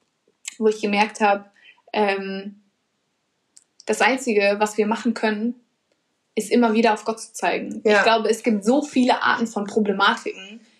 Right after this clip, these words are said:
Speaker 1: egal ob's Corona, finanziell, äh, Krankheit, ähm,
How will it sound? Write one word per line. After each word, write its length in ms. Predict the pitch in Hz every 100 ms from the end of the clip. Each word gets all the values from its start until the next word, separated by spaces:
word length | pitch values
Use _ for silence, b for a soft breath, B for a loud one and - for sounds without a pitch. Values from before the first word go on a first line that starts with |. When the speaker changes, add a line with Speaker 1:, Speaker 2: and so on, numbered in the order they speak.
| b
Speaker 1:
egal 240 | 208 220
ob's 160 | 220 -
Corona, 320 | - 220 214
finanziell, 760 | 214 202 202 - 220 214 214 208
äh, 240 | - - 185
Krankheit, 680 | - 226 220 220 208 202 208 202 b b b -
ähm, 640 | 190 190 196 196 196 -